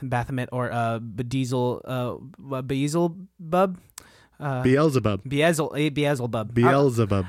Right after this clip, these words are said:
Speaker 1: I don't know my devil shit, dude.
Speaker 2: Well, the Beelzebub, I believe, was a spawn of Satan. I don't think that was actually him. Uh, but anyways,
Speaker 1: Yeah.
Speaker 2: Luciferian, uh, thought. A lot of times if you're a Satanist, in classic Satanism, uh, that's what the devil would look like.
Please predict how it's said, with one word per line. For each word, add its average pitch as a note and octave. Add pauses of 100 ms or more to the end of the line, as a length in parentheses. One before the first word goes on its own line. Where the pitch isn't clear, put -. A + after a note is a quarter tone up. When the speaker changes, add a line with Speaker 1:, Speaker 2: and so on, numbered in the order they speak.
Speaker 1:
I E3+
don't A3+
know E3+
my B2+
devil A#2+
shit, B2+
dude. C3 (200)
Speaker 2:
Well, C#3
the D3+
Beelzebub, G3
I D#3+
believe, D3
was C3+
a G#2
spawn E3+
of A2
Satan. G#2
I A2+
don't D#3
think C3
that A#2
was A2
actually G#2+
him. B2+ (520)
Uh, A2+
but C#3+
anyways, A#2+
Speaker 1:
Yeah. C#3
Speaker 2:
Luciferian, C3
uh, A2+
thought. A2
A C3
lot E3
of E3
times D3+
if C3+
you're C3
a A2+
Satanist, B2 (320)
in A2+
classic C#3
Satanism, A2+ (220)
uh, G#2+
that's A2+
what G#2
the G#2+
devil G2
would G2
look G2
like. -